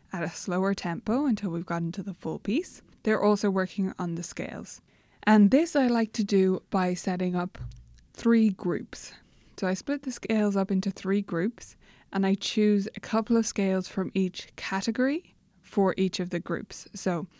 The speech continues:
for example, if they have major scales in four octaves, I would split up the keys that they need to do those in across the three groups. So C and G are in the first group, and then D and A are in the second group, or whatever way it breaks down.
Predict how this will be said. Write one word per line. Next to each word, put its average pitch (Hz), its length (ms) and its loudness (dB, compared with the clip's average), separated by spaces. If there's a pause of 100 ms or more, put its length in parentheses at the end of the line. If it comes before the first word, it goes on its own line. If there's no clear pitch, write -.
for - 120 2
example, 175 420 2
if 180 180 -4
they 180 140 -2
have 170 420 -4 (100)
major 226 380 2
scales 180 640 -2
in 170 440 -4
four 208 400 0
octaves, 175 640 -6 (400)
I 196 60 0
would 185 140 0
split 214 260 0
up 220 140 -4
the 180 80 -6
keys 214 420 0
that 202 140 -6
they 185 160 0
need 180 320 -2
to - 120 -6
do 170 220 -2
those 208 320 0
in 254 280 2 (200)
across 185 400 -4
the 196 160 -4
three 180 300 -6
groups. - 480 -4 (500)
So - 240 -10
C 180 300 -2
and 175 120 -2
G 190 240 0
are 185 80 0
in 180 120 -2
the 175 40 -6
first 226 360 2
group, 214 400 2
and 170 120 -4
then 165 280 -6 (640)
D 190 220 2
and 170 100 -2
A 185 220 0
are 180 80 0
in 175 100 0
the 170 80 0
second 180 320 -2
group, 165 380 -6
or 180 100 -2
whatever 170 340 -6
way 170 180 -2
it - 100 -6
breaks 165 340 -6
down. 165 320 -6